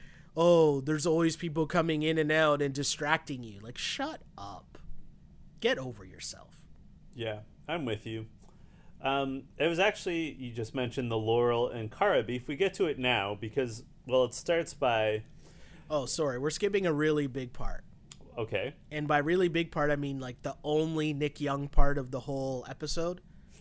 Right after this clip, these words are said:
Speaker 1: Because Kara's, like, calling it staged, and she said that it was her happiest night ever 'cause you don't get quiet nights alone.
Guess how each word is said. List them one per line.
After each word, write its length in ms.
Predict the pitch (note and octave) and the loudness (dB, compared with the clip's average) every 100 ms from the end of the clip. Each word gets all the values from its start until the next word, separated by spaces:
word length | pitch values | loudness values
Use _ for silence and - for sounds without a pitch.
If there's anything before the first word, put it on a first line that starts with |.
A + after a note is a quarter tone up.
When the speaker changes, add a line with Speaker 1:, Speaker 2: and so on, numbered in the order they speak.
| A#3 C3+ E3+ - - D3+ | 0 0 -4 -10 -14 -8
Speaker 1:
Because 240 | C#3 D3+ | -4 -4
Kara's, 460 | - D#3+ E3 E3+ D3+ | 0 4 4 2 -2
like, 140 | D3 | -2
calling 320 | E3 D3 C#3+ | -2 -2 -2
it 100 | B2 | -4
staged, 680 | - E3+ E3+ E3+ E3+ D#3 - - - - | -4 -2 0 0 -2 -4 -10 -14 -14 -4
and 140 | D#3+ | -2
she 120 | D#3 F3 | -2 0
said 220 | F3+ F3 | 2 2
that 120 | E3 | 2
it 60 | D#3 | 2
was 180 | D#3+ D3 | 2 0
her 140 | D#3 C3+ | -2 -2
happiest 600 | C#3+ D#3 D#3+ D#3 D3+ C#3 | 0 -2 -2 -2 -2 -4
night 260 | C#3 C#3+ - | -6 -4 0
ever 540 | E3 D#3+ E3+ E3+ E3 - - | 0 2 0 0 -2 -10 -12
'cause 140 | D3 | -8
you 60 | C#3+ | -2
don't 220 | D#3 C#3+ | -2 -2
get 240 | D#3+ D3+ | -4 -4
quiet 420 | - D3 D3 D3+ B2+ | -4 0 2 0 -2
nights 440 | C3+ D3+ D#3+ - | -4 -4 -4 -6
alone. 540 | C#3 C3 C3+ D3 F3 | -6 -6 -2 0 0